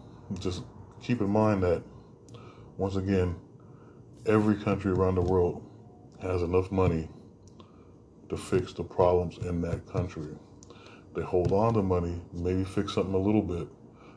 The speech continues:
to keep you satisfied, while on the other hand, they're using the money to manipulate to get things for their own hidden agendas. And this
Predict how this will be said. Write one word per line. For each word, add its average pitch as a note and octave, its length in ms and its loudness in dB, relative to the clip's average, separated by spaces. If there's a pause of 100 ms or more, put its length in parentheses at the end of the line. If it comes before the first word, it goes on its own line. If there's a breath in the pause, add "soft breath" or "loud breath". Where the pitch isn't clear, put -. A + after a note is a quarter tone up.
(100)
to - 60 -20
keep G2 280 -6
you F#2+ 80 -6
satisfied, F#2 720 2 (880 loud breath)
while F2+ 220 -2
on F2 60 -2
the F#2 140 2
other F#2+ 140 2
hand, F#2 220 0
they're F2 80 -2
using F#2 260 -4
the F2 80 -4
money E2+ 320 -6
to F2 160 -10
manipulate E2+ 560 -6
to F2 80 -8
get E2+ 200 -6 (100)
things F2 200 -6
for F2+ 140 -4
their F2 140 -2
own F#2+ 180 2
hidden G2 220 0
agendas. E2 520 -4 (760 loud breath)
And E2 320 -2
this G#2 300 2